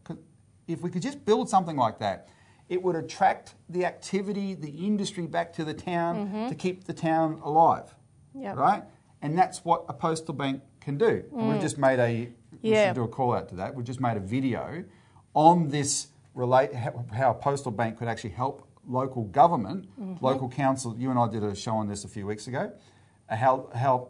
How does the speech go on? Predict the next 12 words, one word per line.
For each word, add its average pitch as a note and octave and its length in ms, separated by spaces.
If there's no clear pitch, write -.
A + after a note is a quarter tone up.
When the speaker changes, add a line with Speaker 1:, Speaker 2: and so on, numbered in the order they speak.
Speaker 1:
um, A#2+ 360
or A#2+ 80
was A2 160
it G#2+ 60
Richard F#2+ 260
and D#2+ 100
I? - 640
Speaker 2:
I F#3+ 40
think G3 180
it - 60
was F#3+ 160
Richard. G#3+ 320